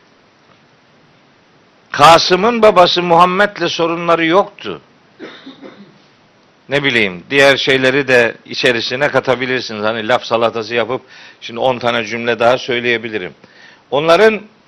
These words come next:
Mekkeli Muhammed'le sorunları yoktu. Onların dertleri Allah'ın elçisi Hazreti Muhammed'le idi. Aleyhissalatü vesselam. Problem oydu yani. Ona cevap veriyor.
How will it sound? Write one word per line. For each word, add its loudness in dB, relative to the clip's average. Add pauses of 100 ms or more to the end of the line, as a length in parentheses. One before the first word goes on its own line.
(300)
Mekkeli 0
Muhammed'le 0
sorunları -2
yoktu. -4
Onların 0
dertleri 4
Allah'ın 6
elçisi 2
Hazreti 4
Muhammed'le 0
idi. -14 (1700)
Aleyhissalatü 0
vesselam. -8 (800)
Problem 6
oydu 6
yani. -4 (1600)
Ona 4
cevap 6
veriyor. -2